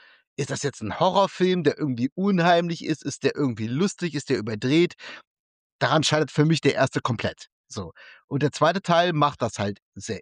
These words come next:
ähnlich, der ist ein bisschen überdrehter, deswegen mag ich den ein bisschen mehr, weil der schon merkt, okay, das ist komplett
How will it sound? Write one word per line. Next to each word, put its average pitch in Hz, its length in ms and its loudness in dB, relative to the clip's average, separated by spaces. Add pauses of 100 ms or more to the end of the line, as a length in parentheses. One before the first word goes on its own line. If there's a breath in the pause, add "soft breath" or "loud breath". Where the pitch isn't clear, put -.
(120)
ähnlich, 196 380 2
der 139 120 0
ist 131 160 -6
ein 127 60 -8
bisschen 151 260 -4
überdrehter, 147 880 2
deswegen 151 340 0
mag 139 180 2
ich - 100 -16
den 131 140 0
ein 120 60 -6
bisschen 117 380 0
mehr, 139 320 4 (640 soft breath)
weil 135 120 2
der 143 120 4
schon 165 300 2
merkt, 156 320 2
okay, 131 180 -2
das - 160 -8
ist - 140 -12
komplett 117 280 -4